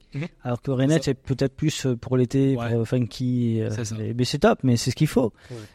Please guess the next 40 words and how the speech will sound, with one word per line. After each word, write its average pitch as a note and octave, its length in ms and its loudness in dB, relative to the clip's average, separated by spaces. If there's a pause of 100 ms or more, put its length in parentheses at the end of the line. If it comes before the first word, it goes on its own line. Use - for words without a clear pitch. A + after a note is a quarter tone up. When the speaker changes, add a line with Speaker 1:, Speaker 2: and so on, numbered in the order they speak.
(100)
Speaker 2:
Mais, B2 200 6
euh, B2+ 240 6
mais B2 540 6
encore B2+ 260 2
une D#3 80 2
fois, C#3 240 0
on C#3 120 2
a, A#2+ 200 2
on A#2+ 160 4
a A#2+ 60 4
cet - 140 -6
équilibre C#3+ 340 4
qui, - 100 -2
moi, D3 180 6
me D3 60 2
fait C#3 180 -4
toujours C#3 340 -2
un C3 100 2
petit - 160 -12
peu C#3 140 0
peur C#3+ 280 2
quand A#2+ 280 -2
on A#2 80 0
parle A#2+ 220 0
de A#2 260 -2 (340)
vendange C3 300 4
tardive, B2 400 4
et A#2 80 2
cetera. B2 440 4
Mais, A#2 340 4
euh, G#2+ 240 -2
ce - 140 -4
dont B2 240 2
je A#2+ 80 0
suis A#2 160 -6
de A#2+ 60 -8
plus A#2+ 180 0
en A#2 100 4
plus - 140 -14
séduit. B2+ 400 -2